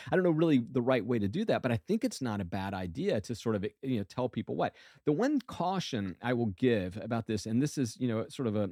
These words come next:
a, a cognitive neuroscience philo-, or, th-, you know, I guess practice theory, whatever concept, and, and that is the, we're priming them. So these are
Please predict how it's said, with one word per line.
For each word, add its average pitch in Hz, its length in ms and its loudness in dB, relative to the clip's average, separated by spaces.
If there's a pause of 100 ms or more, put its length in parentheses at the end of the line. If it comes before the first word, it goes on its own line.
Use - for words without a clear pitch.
(120)
a, 107 120 -6 (120)
a 127 120 -8 (440)
cognitive 147 380 0
neuroscience 117 840 0
philo-, 110 340 -6
or, 87 220 -6 (200)
th-, - 140 -6
you 104 180 -6
know, 85 80 -10 (580)
I 120 100 -10
guess 95 180 -4
practice 101 500 -6
theory, 90 340 -6
whatever 85 400 -6
concept, 95 580 -6 (260)
and, 123 180 -6
and 139 100 0
that 160 120 0
is 135 240 0 (100)
the, 107 360 2 (420)
we're 113 120 0
priming 98 560 -2
them. 71 220 -10
So 104 180 -2
these 143 380 0
are 110 300 0